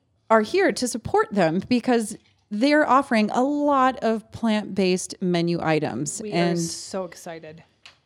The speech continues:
Speaker 1: and, I mean, there's a lot to discuss about that as far as the community that we're in, but I'm just looking through this, like, hello, snickerdoodle martini,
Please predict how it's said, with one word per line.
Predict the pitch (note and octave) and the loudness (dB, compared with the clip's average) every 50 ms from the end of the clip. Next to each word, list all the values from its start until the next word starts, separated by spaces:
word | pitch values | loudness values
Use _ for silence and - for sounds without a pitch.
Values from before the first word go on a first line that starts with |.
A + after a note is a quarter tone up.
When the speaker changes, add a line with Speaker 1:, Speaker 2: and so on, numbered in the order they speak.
| _ _ - | _ _ 0
Speaker 1:
and, | A3+ A#3 A3 G#3+ G3+ - - - | 2 4 2 2 0 0 0 2
I | B3 | 4
mean, | B3+ B3+ B3+ | 6 6 8
there's | B3 C#4 D4 B3 | 6 6 6 4
a | B3+ | 4
lot | A#3+ A3+ G#3 G3+ G#3 G#3+ - | 4 4 4 4 2 -2 -6
to | A3+ G#3 | -2 -2
discuss | G3+ F#3+ - - G3 F#3 F#3 G#3 | -2 -2 0 0 0 0 0 0
about | F#3+ G3 F#3 F3+ - | 0 0 0 0 0
that | G3 F#3+ F3+ | -2 0 0
as | - F3 - - | 0 -2 -2 -2
far | - G3 F#3+ F#3 | 0 2 2 4
as | F3+ F3+ F3+ - - - | 2 2 0 -4 -6 -10
the | - F#3+ F3+ F#3 F3 E3+ E3+ E3 E3 | -8 -2 2 2 4 4 2 0 0
community | - G3+ G#3+ G#3+ G#3+ G#3 G3+ G#3+ G#3+ G#3 G3+ F#3+ - - | 0 0 2 2 4 2 2 2 2 0 0 -4 -4 -2
that | G3 G#3 G3 F#3 | 0 2 2 2
we're | G3 G3 G3 | 2 2 2
in, | - G#3 F#3+ F#3+ F#3+ F#3+ F#3 | 2 2 2 2 2 2 2
but | - F#3+ F3+ - - | 2 2 2 2 2
I'm | A3 B3 C4+ | 2 2 2
just | A3+ G#3+ F#3+ - - G3+ | 2 0 -4 -4 -4 -2
looking | F#3 G3 - G3 F#3+ | 0 0 0 0 -2
through | F3+ - F#3+ F3+ | 0 0 0 0
this, | E3+ D#3 E3 - | 0 0 0 0
like, | F3+ E3 E3+ | -2 -4 -4
hello, | - - C#4+ C#4+ C4+ A3+ G3 F#3+ F#3 G3 | -4 -4 -2 -2 0 0 0 0 0 -2
snickerdoodle | G3 - - G#3 F#3+ - G3 F#3 F3 F3 F3 E3+ E3+ | -2 -4 -4 -6 -4 -4 -4 -2 0 0 2 2 2
martini, | E3+ E3 D#3 D3 C#3+ - F3+ F3 E3 E3 E3 E3+ F#3 G#3 | 0 0 -2 -2 -4 -2 -2 0 0 2 0 0 -2 -2